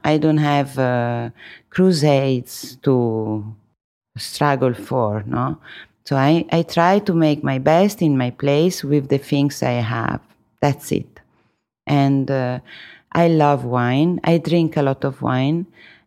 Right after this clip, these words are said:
And, um, I don't want to drink, uh, or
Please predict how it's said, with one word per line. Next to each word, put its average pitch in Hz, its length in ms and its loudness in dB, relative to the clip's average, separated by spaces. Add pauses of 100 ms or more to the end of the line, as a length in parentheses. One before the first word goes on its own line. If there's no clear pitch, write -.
(120)
And, 139 520 0
um, 123 640 -4 (300)
I 185 180 4
don't 196 200 4
want 175 280 2
to 147 560 2 (460)
drink, 160 480 2
uh, 135 340 -2 (120)
or 135 220 2